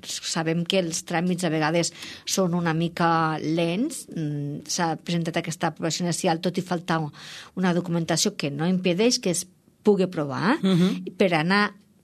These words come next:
Speaker 1: alleugerint i anar donant-li canya i canxa amb aquest projecte,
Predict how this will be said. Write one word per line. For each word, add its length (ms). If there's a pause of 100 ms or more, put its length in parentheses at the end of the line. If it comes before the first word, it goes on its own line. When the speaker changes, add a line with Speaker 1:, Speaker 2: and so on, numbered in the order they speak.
(120)
Speaker 1:
alleugerint 680
i 80
anar 300
donant-li 720
canya 400
i 80
canxa 340
amb 140
aquest 280 (160)
projecte, 640